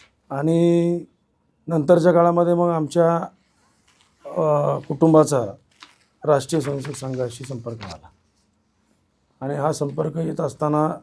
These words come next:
आमचं संपूर्ण कुटुंब त्या ठिकाणी राष्ट्रीय स्वयंसेवक संघाच्या माध्यमातून सामाजिक क्षेत्रात,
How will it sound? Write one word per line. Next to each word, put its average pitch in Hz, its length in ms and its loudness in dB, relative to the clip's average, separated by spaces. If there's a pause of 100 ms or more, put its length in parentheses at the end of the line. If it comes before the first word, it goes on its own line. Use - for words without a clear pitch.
(640)
आमचं 147 200 -10
संपूर्ण 151 400 -2
कुटुंब 160 380 2 (800)
त्या 139 100 -8
ठिकाणी 139 520 -2 (240)
राष्ट्रीय 127 280 -6
स्वयंसेवक 123 300 -10
संघाच्या 113 360 -8
माध्यमातून 120 640 -8 (520)
सामाजिक 123 480 -4
क्षेत्रात, 123 500 -10